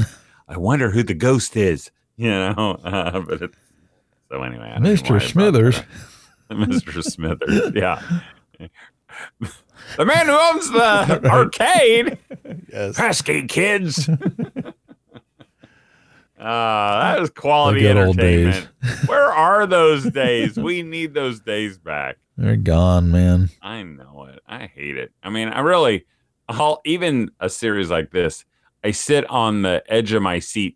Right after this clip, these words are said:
Speaker 2: sometimes thinking, "They're gonna ruin it. They're gonna ruin it. I know
Speaker 1: Yeah.
Speaker 2: this is gonna come up and they're gonna ruin it.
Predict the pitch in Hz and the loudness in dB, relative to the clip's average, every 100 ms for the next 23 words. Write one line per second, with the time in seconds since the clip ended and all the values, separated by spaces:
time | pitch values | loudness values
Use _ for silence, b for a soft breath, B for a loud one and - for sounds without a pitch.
0 | _ - 92 82 85 73 71 73 - _ | _ -6 -4 -2 -4 -4 -8 -12 -20 _
1 | _ _ _ - 95 85 82 76 69 67 | _ _ _ -6 -6 -4 -6 -6 -8 -6
2 | 73 80 92 85 76 76 76 76 87 95 | -4 -2 -2 -2 -6 -8 -6 -4 -2 -2
3 | 80 78 78 80 85 78 82 87 90 82 | -2 -4 -4 -2 0 0 -4 -4 -4 -4
4 | 87 87 85 76 71 69 80 90 104 98 | -4 -4 -4 -6 -6 -4 -2 0 0 0
5 | 87 80 | -2 -4